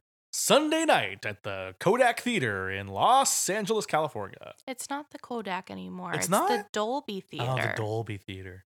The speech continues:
Speaker 1: Hosted by Jimmy Kimmel, the ninety-fifth Annual
Speaker 2: Yeah.
Speaker 1: Academy Awards.
Speaker 2: Kodak can't <laughs> afford that shit anymore. No one takes film pictures.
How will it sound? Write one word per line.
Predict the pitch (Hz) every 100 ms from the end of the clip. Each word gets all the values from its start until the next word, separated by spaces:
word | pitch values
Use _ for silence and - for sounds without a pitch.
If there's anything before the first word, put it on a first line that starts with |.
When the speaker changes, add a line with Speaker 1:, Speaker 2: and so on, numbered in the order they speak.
| - - _ _ _ -
Speaker 1:
Hosted | 254 233 147
by | 127
Jimmy | 139 262
Kimmel, | 233 277 147 101
the | 107
ninety-fifth | 185 294 254 302
Annual | 320 175
Speaker 2:
Yeah. | 120 339 214 190
Speaker 1:
Academy | 107 156 196 220
Awards. | 220 202 175 113 110 -
Speaker 2:
Kodak | 294 330 320 -
can't | 233 208
<laughs> |
afford | 190 - - 247 214
that | 202 247 -
shit | - - 220 202
anymore. | 190 190 190 208 233
No | 254
one | 294 320
takes | 254 202 - _
film | 180 180 180 175
pictures. | - 185 - 196 240 254